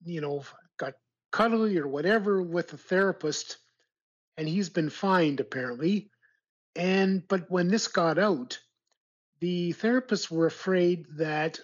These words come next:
and quite rightfully so, that they were being portrayed, betrayed as, uh, portrayed as sex therapists, when of course they're not.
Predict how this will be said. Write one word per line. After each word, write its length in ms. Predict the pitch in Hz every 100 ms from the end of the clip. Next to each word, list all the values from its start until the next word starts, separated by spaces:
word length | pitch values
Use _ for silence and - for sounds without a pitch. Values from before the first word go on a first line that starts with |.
| _ _ _ -
and 120 | 165
quite 300 | - 214 185
rightfully 500 | 180 170 - 143 147
so, 580 | - 226 226 151 135 - _ _ _ _ _ -
that 180 | 160
they 120 | 170 175
were 180 | 170
being 380 | 160 151 160 160
portrayed, 640 | - 151 - 175 170 156
betrayed 500 | - 160 - 180 170
as, 500 | - 147 151 147 -
uh, 140 | 170 151
portrayed 540 | - 165 - 160 165
as 160 | 151 139
sex 360 | - 233 -
therapists, 720 | - 147 135 - 123 - - - -
when 200 | 165 165
of 100 | 165
course 320 | 160 156 -
they're 140 | 143
not. 440 | 170 214 160 -